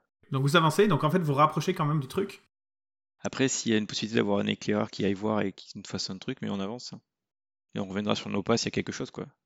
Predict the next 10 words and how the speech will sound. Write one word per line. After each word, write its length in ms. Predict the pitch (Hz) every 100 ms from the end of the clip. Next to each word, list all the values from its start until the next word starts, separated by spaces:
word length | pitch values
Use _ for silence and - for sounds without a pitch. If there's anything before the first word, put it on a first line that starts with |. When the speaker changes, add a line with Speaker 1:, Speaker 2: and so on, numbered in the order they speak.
| -
Speaker 1:
Sam 240 | - 170 202
Escrien, 340 | - 175 185
il 80 | 190
dit, « 260 | 151 175 156 143
Oh, 160 | 170 -
ok, 160 | 180 170 - - _
ok, 160 | 147 185
j'envoie 200 | 180 170
quelqu'un. 340 | 165 156 143 - - _ _ -
Hey ! » 240 | 196 190